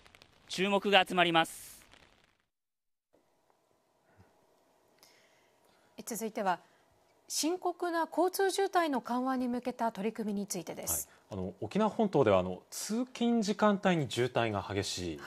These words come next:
Speaker 3: ですよね。
Speaker 2: はい、そうですね。
Speaker 3: このように。で、公共交通機関の利用が少ないというのが、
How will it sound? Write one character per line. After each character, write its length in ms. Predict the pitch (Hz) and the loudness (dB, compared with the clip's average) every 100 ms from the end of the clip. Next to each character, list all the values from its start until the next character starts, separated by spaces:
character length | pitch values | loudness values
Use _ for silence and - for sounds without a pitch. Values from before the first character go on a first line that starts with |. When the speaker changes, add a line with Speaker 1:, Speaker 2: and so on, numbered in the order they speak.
| 180 170 | -8 -6
Speaker 3:
で 80 | |
す 140 | 87 196 | -6 -6
よ 80 | 170 | -6
ね。 60 | |
Speaker 2:
は 60 | 170 | -8
い、 20 | |
そ 100 | - | -6
う 40 | |
で 40 | 190 | -8
す 100 | 208 | -8
ね。 80 | 214 | -8
Speaker 3:
こ 60 | 90 | -6
の 60 | |
よ 100 | 82 | -6
う 20 | |
に。 120 | 76 82 - - - | -8 -12 -18 -20 -10
で、 80 | 107 | -8
公 300 | - 196 226 | -6 -2 -2
共 260 | 233 247 233 | 0 2 2
交 240 | 226 226 | 2 0
通 180 | 226 226 | 0 -4
機 100 | - | 0
関 200 | 196 170 | 2 2
の 80 | 151 | 2
利 60 | |
用 160 | 156 165 | 4 4
が 120 | 160 | 2
少 240 | - - | -2 -4
な 140 | 214 208 | 0 0
い 60 | 202 | 2
と 140 | 185 | 4
い 80 | 180 | 8
う 140 | 185 | 8
の 140 | 170 165 | 8 8
が、 240 | 180 143 | 6 4